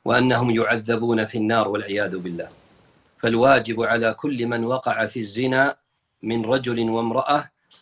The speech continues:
أن يتوب إلى الله توبة نصوحا، ثم إذا تاب فيجوز له أن يتزوج ممن قد زنى بها إذا كانت قد تابت من الزنا، فيتوبون إلى الله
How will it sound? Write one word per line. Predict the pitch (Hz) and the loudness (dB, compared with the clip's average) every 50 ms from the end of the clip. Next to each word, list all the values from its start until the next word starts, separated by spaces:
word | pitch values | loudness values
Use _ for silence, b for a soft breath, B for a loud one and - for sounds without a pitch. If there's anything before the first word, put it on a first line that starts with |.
| _ _ - | _ _ -2
أن | 120 123 123 | -2 0 2
يتوب | 117 117 117 113 - 139 143 131 110 120 | 2 0 0 -2 -2 -2 -4 -2 -2 -2
إلى | 120 - 117 113 117 | -2 -2 -2 -2 0
الله | 113 110 117 131 135 110 110 117 | 0 2 2 2 2 2 0 -4
توبة | 107 - 139 135 139 120 110 127 127 - - 151 | -6 -4 -4 -4 -2 -2 -2 -2 -2 0 0 -2
نصوحا، | 147 120 101 98 - - 98 90 87 - - 90 - _ _ _ _ _ _ _ b b b b b b b b - | 0 -2 -4 -6 -10 -12 -12 -12 -12 -12 -14 -16 -16 _ _ _ _ _ _ _ b b b b b b b b 0
ثم | 165 180 175 156 151 | 2 4 4 4 4
إذا | 147 - 139 135 123 127 | 4 2 0 -2 0 0
تاب | - - - - 139 127 120 110 107 113 117 120 - _ _ _ _ _ _ _ _ _ _ - | -2 -4 -2 0 0 0 0 0 0 -2 -2 -2 -6 _ _ _ _ _ _ _ _ _ _ 0
فيجوز | 208 208 208 202 190 202 190 151 131 127 | 2 2 2 2 2 0 0 0 0 0
له | 127 131 123 123 131 131 135 - | 0 0 -2 0 -2 -2 -2 -2
أن | 127 131 | -2 -2
يتزوج | 123 117 117 - - 117 113 135 143 143 131 127 127 120 120 131 131 131 127 127 131 139 - _ _ _ _ - | -2 -2 -4 -4 -4 -4 -2 -2 -2 -2 0 0 -2 -2 -4 -6 -10 -6 -2 -2 -2 -2 -2 _ _ _ _ -2
ممن | 135 147 151 147 135 123 123 135 143 135 - | 2 4 4 4 4 2 0 0 -2 -2 -2
قد | - 127 120 110 | -2 -2 -2 -2
زنى | 110 110 135 143 131 123 117 110 | -4 -2 0 0 0 0 0 -2
بها | 101 131 131 120 123 135 147 156 - _ _ - | -2 -2 -2 -2 0 0 -2 -2 -6 _ _ -8
إذا | - 135 127 123 117 | -4 -2 0 0 0
كانت | - - 135 135 143 143 139 - | 0 0 2 2 2 0 -2 -2
قد | - 131 123 | -2 -4 -4
تابت | - - - 135 139 139 143 160 160 - | -4 -2 -2 0 0 0 0 -2 -2 -2
من | 135 123 120 | -2 -2 -2
الزنا، | 110 98 101 110 113 110 107 101 - _ _ _ _ _ _ _ _ _ _ _ _ _ _ _ _ _ _ _ _ _ _ - | -2 -4 -2 -2 0 0 0 -2 -4 _ _ _ _ _ _ _ _ _ _ _ _ _ _ _ _ _ _ _ _ _ _ 0
فيتوبون | 127 123 120 117 113 110 107 104 98 98 - - - - - - _ _ _ _ _ - 147 156 151 - 156 156 147 143 175 170 147 139 | 2 2 4 4 4 2 0 -2 -4 -6 -10 -12 -16 -18 -18 -20 _ _ _ _ _ -2 0 0 2 2 2 0 2 4 4 4 4 4
إلى | 135 135 135 127 | 2 0 -2 -2
الله | 120 117 117 120 127 165 185 175 | -2 -2 0 0 2 2 2 0